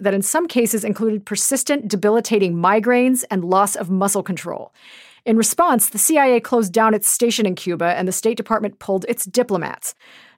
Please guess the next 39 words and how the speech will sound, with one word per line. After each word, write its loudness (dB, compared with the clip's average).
Now, 2
The 0
New 4
Yorker 2
is 0
reporting 0
that 0
there 4
are 2
over 2
a 2
hundred -2
and 2
thirty 0
documented 2
cases -2
of -2
U 2
S 0
government 0
employees -2
suffering 0
from -2
Havana -2
syndrome, -8
and 0
it's -6
hit -6
them 2
all 2
over 0
the 0
world, -4
even 0
in 4
the 4
White 2
House. -6
John, 4